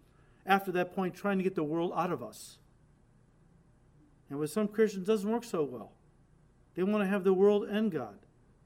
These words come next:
But as Joshua said, you gotta choose this day whom you're gonna serve. And as Jesus put it, you can't serve two masters. So either you gotta serve God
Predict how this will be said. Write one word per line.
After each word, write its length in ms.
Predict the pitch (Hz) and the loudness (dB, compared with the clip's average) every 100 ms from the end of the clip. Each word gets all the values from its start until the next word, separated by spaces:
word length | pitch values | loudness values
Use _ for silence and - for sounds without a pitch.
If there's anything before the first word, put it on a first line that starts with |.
| - - - - _ _ - | -20 -20 -20 -20 _ _ -10
But 100 | 170 | -6
as 100 | 151 | -4
Joshua 400 | 175 208 208 160 | 0 -2 -2 -8
said, 160 | 190 | -8
you 120 | 175 196 | 2 2
gotta 120 | 190 | 2
choose 380 | - 240 247 160 | -4 -4 -4 -2
this 160 | 165 | -6
day 180 | 160 165 | -2 -4
whom 220 | 151 180 | -4 -4
you're 100 | 165 | -4
gonna 160 | 156 143 | -4 -6
serve. 380 | - 151 123 - - - _ _ _ - - _ _ _ - - - | -4 -4 -4 -6 -18 -20 _ _ _ -20 -20 _ _ _ -20 -20 -14
And 100 | 135 | -10
as 80 | 131 | -6
Jesus 320 | 156 208 165 | -2 -2 -4
put 220 | - 160 | -8 -6
it, 60 | 165 | -4
you 80 | 143 | -8
can't 300 | - 190 185 | -4 -4 -4
serve 260 | 190 165 | -6 -6
two 140 | - 175 | -6 -6
masters. 600 | 151 156 - - - - - _ _ - - - - - _ _ - - | -6 -10 -14 -20 -20 -20 -20 _ _ -20 -20 -20 -20 -20 _ _ -20 -12
So 120 | 147 | -6
either 100 | 165 | -4
you 60 | |
gotta 180 | 160 156 | 0 -2
serve 320 | 139 156 135 | -2 -2 -2
God 440 | 123 165 180 170 | 0 0 0 -4